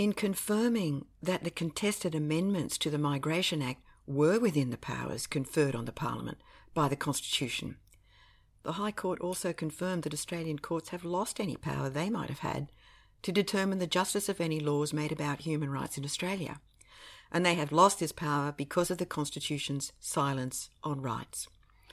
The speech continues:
In further support of this, I must repeat here part of an extract from the People's Constitution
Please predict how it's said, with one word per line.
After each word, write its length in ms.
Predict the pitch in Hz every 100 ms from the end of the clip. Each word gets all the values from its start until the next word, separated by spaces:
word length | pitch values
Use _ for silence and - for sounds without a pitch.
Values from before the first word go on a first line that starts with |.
| - - - - - -
In 120 | 151
further 380 | - 208 185 156
support 480 | - 156 220 214
of 80 | 190
this, 260 | 151 147 - -
I 80 | 156
must 320 | 160 160 -
repeat 400 | 165 - 180 165
here 400 | - 123 127 139 - - - -
part 260 | 202 202
of 100 | 202
an 140 | 185 165
extract 540 | 147 - - 151 -
from 220 | - 160
the 60 | 151
People's 360 | - 156 151 -
Constitution 800 | 151 139 147 - 147 - 143